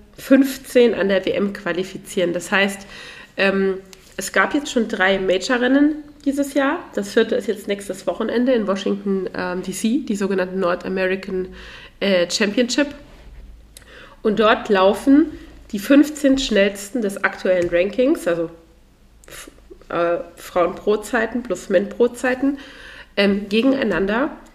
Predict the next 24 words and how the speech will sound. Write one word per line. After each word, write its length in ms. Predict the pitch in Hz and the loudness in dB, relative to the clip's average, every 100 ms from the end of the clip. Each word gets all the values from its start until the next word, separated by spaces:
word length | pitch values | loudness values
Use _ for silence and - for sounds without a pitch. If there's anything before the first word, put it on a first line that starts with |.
| - - - - | -16 -16 -8 -2
Mit 140 | 214 | 2
der 100 | 202 | 4
Besonderheit, 880 | 196 - 202 226 240 247 262 277 - - | 2 2 2 4 2 2 4 2 0 -6
dass 180 | - 208 | -4 -2
sich 300 | 233 214 - - | -4 -6 -10 -2
normalerweise 800 | 202 185 214 254 233 196 208 202 | 0 4 4 4 2 0 -2 -4
die 140 | - - | -10 -4
ersten 560 | 214 262 - - 202 | -2 -2 -2 -8 -6
drei 460 | - 170 175 214 294 - - - | -4 -2 0 2 0 -2 -10 -4
dann 160 | 190 | -4
für 220 | - 226 | -2 -4
die 280 | 202 196 175 | -4 -6 0
wirklichen 400 | 208 285 320 285 | 2 4 4 4
Elite-Spots 920 | 233 226 247 269 269 247 247 247 - | 2 4 2 0 0 0 0 -2 -2
für 100 | - | 0
Nizza 640 | 202 269 - 175 170 254 269 - - - - - - - | 2 2 0 -2 -2 -4 -8 -20 -20 -20 -20 -20 -20 -20
qualifizieren 760 | - 185 190 196 - - 190 190 | -2 0 0 -4 -8 -4 -2 -4
können. 500 | - 196 202 285 - - - - - - - - | -4 0 2 2 0 -10 -20 -20 -20 -20 -8 4
Ähm, 460 | 214 214 214 220 220 - - - - - - - - - - | 4 6 2 0 -4 -10 -10 -10 -18 -20 -20 -20 -20 -20 2
mit 160 | 226 233 | 2 4
der 180 | - | 4
Ausnahme, 800 | 196 240 - 269 262 269 285 311 330 - - - - | 4 4 4 4 8 8 8 4 -2 -12 -20 -20 -4
dass, 460 | 226 220 220 - - - | 0 0 -2 -10 -8 0
ähm, 480 | 208 202 202 208 | 2 2 2 0